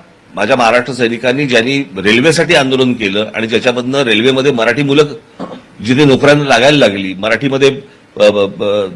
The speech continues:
त्या परीक्षा व्हायला लागल्या, हा मला असं वाटतं माझ्या महाराष्ट्र सैनिकाचं सर्वात महत्त्वाचं काम आहे, मोठं काम आहे. अशी अनेक आंदोलनं आहेत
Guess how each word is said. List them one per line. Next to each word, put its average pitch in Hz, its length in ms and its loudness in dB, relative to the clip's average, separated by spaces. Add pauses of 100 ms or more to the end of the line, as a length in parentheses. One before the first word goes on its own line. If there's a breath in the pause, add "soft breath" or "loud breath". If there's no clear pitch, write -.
त्या 98 360 0
परीक्षा 139 340 4
व्हायला 135 340 4
लागल्या, 87 320 -4 (180)
हा 160 80 -14
मला 190 160 -4
असं 185 120 -6
वाटतं 196 160 -4
माझ्या 180 220 -2
महाराष्ट्र 170 320 -2
सैनिकाचं 180 560 0
सर्वात 151 320 2
महत्त्वाचं 180 360 0
काम 156 220 0
आहे, 151 100 -2
मोठं 143 240 -2
काम 156 220 0
आहे. 147 80 -4 (3000)
अशी - 200 0
अनेक 160 280 2
आंदोलनं 190 420 0
आहेत 147 140 2